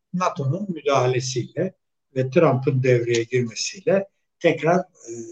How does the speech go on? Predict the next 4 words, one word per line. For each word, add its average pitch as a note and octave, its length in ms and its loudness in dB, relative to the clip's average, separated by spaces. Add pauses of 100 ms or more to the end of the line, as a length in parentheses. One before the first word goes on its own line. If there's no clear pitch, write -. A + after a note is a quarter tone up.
(200)
bir C3+ 320 2
müzakere C3 680 0
yolu A2+ 260 -2 (120)
açılabileceğini, - 880 -12